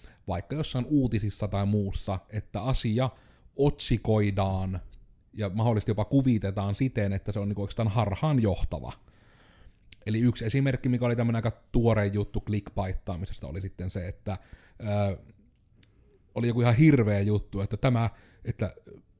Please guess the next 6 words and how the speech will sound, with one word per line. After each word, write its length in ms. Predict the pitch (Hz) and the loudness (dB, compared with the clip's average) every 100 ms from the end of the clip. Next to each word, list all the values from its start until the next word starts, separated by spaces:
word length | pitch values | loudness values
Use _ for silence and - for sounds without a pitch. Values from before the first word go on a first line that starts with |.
| _ 107 | _ -10
mitä 340 | 127 110 98 101 | -6 -4 -2 4
hy-, 400 | 156 - - 87 101 | 4 4 -6 -12 -4
laktoosittoman 840 | 147 - - 127 123 - 120 120 | -2 0 2 2 2 0 2 4
maidon 460 | 131 127 117 110 | 4 4 2 2
lisääminen 640 | 123 117 120 104 104 98 95 | 2 2 2 2 2 0 -2
oli 440 | 101 101 98 - | -2 0 -2 -6